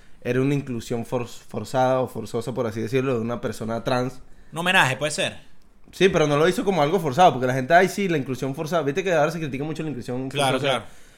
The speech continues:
Speaker 1: Y yo creo que Visa no, no lo hizo por eso, sino porque es, es, es, ella entra, eh, dentro de lo que es los perfiles que s-, que siempre ha usado Visa en su session. Que es una persona que es un
Speaker 2: Con
Speaker 1: artista que está
Speaker 2: flow
Speaker 1: naciendo
Speaker 2: cabrón.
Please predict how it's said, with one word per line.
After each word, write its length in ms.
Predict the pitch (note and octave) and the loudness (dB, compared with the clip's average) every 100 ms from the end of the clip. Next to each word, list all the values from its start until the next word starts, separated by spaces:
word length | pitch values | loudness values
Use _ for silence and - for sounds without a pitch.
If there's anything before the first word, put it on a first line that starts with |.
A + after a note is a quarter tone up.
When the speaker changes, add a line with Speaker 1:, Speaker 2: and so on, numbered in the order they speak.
| - - | -16 -2
Speaker 1:
Y 80 | B2 | 0
yo 80 | |
creo 120 | B2 C#3 | 2 4
que 80 | |
Visa 240 | D3 D#3 D3+ | 6 6 6
no, 300 | D3+ D3+ D3 | 6 4 4
no 180 | C3+ B2+ | 4 2
lo 140 | C3+ | 2
hizo 160 | C#3+ D#3 | 0 0
por 120 | B2 | 0
eso, 160 | C#3+ B2 | 0 -2
sino 280 | A2+ A2 G#2 | -2 -4 -6
porque 420 | G#2+ A2 A#2+ - - | -6 -4 -4 -6 -2
es, 160 | C#3 D3+ | 0 0
es, 60 | - | 2
es, 320 | B2 C#3 - - - - - - | 2 2 -2 -16 -20 -20 -14 2
ella 360 | C3+ D#3 E3+ E3 | 4 8 8 6
entra, 480 | D#3+ F#3 G#3 - - - - - _ B2 | 6 6 6 4 -10 -20 -20 -20 _ 2
eh, 580 | A#2+ A#2+ A#2 A2+ - - - | 6 6 6 2 -2 -10 -8
dentro 460 | C3 D3 C#3 D3 | 4 4 4 2
de 60 | D3+ | 4
lo 160 | C3 - | 2 2
que 120 | C3+ | -2
es 160 | C3 - | -2 -4
los 180 | C3 C3 | -2 0
perfiles 480 | C3 A#2 C3 C#3+ D#3 | -2 -2 0 -2 -2
que 100 | B2 | -4
s-, 520 | - - - - - | -4 -10 -10 -12 -10
que 160 | A#2+ G#2+ | -8 -4
siempre 380 | - B2 A#2 C3+ | -2 -2 0 0
ha 40 | |
usado 320 | C3 C#3 C#3 | 2 2 2
Visa 200 | C#3 B2+ | 2 0
en 120 | C#3+ B2+ | -4 -6
su 80 | G#2+ | -6
session. 320 | C3+ G#2+ G#2+ - - - - - | -6 -6 -12 -16 -20 -20 -20 -16
Que 80 | - | -10
es 60 | A2 | -4
una 160 | C3+ C#3+ | -2 -2
persona 400 | A#2 C#3 C3+ G#2 | -2 0 0 0
que 140 | A2 | -2
es 40 | |
un 60 | A2+ | 0
Speaker 2:
Con 120 | C#3 C3+ | 0 4
Speaker 1:
artista 340 | D3+ C#3+ D#3 | 4 4 2
que 80 | C#3+ | 4
está 180 | E3 D#3+ | 8 10
Speaker 2:
flow 180 | D#3 D3+ | 10 8
Speaker 1:
naciendo 340 | F3+ E3+ D#3 | 8 10 10
Speaker 2:
cabrón. 540 | D#3 D#3 D3 C#3 B2+ | 10 8 6 4 -4